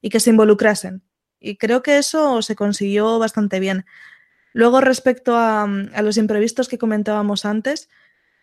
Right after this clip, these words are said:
yo sinceramente, eh, creo que la calidad del audio en particular fue muy, muy buena. Ahí, eh, era la, quizás la parte donde, donde más dudaba, ¿no? Más miedo me daba que se cayese la emisión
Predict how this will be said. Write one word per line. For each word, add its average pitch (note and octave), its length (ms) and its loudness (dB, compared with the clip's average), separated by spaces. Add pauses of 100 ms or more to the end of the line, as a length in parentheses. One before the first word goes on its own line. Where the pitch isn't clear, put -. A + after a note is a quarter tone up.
yo G3 280 0
sinceramente, B3 960 0
eh, G3+ 440 -2
creo A3+ 240 0
que B3+ 100 0
la A3 120 2
calidad G3+ 600 -2
del G#3+ 200 -2
audio G3+ 440 -2
en G3+ 140 0
particular G3+ 640 -2
fue G3 280 -2
muy, G#3+ 360 2
muy A#3+ 160 4
buena. G#3 420 0
Ahí, A3 220 2 (340)
eh, - 240 -16
era C4+ 240 -2
la, C4+ 220 2 (640)
quizás C4 340 0
la D4 140 2
parte C4+ 260 0
donde, A3 480 0
donde G#3 220 0
más A3+ 160 0
dudaba, G3+ 340 0
¿no? A#3 160 -4
Más A3+ 240 -2
miedo A3+ 180 0
me G#3 120 0
daba G#3 200 0
que G#3 120 -6
se G#3+ 100 -8
cayese G3+ 380 -4
la G#3 100 0
emisión A3 640 0